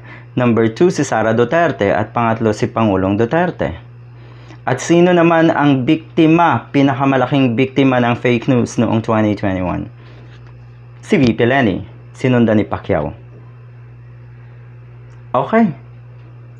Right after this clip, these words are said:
So, isang malaking kasinungalingan or isang malaking drama, isang malaking, um,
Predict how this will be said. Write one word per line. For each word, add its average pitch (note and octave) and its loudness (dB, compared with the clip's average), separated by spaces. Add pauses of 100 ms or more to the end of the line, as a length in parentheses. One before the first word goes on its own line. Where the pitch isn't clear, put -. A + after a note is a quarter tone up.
So, D#3 0
isang A#3 2
malaking F3+ 2
kasinungalingan A2+ 0 (560)
or B2+ 0
isang E3 0
malaking B2+ 0 (960)
drama, A#2 0 (160)
isang D3+ 0
malaking, B2 0 (720)
um, A2 0